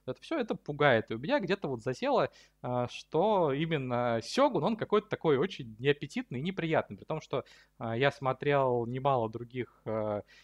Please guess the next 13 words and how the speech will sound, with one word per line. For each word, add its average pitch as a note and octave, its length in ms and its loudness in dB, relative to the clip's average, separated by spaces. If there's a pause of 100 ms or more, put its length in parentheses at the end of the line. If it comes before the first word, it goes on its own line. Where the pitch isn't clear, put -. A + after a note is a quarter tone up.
историй B2 440 0
про - 140 -6
самураев, E3+ 520 2 (160)
э, B2 140 -2 (100)
про A2+ 300 -4
Японию, D#3 560 -4
снятых B2+ 340 -4
в - 40 -20
том B2 160 -4
числе - 280 -4
и A2+ 60 0
самими A#2+ 420 -6
японцами, A#2 840 -4